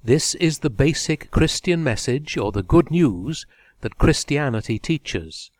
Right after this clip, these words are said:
and Saint Louis Marie de Montfort was one who believed this good news and preached it throughout his life.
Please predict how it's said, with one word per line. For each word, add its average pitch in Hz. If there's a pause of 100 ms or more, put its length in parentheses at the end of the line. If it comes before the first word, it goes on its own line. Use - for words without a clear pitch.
(420)
and 110
Saint 110
Louis 123
Marie 107
de 90
Montfort 156
was 107
one 131
who 113
believed 120
this 101
good 90
news 95 (360)
and 95
preached -
it 123
throughout 113
his 113
life. 90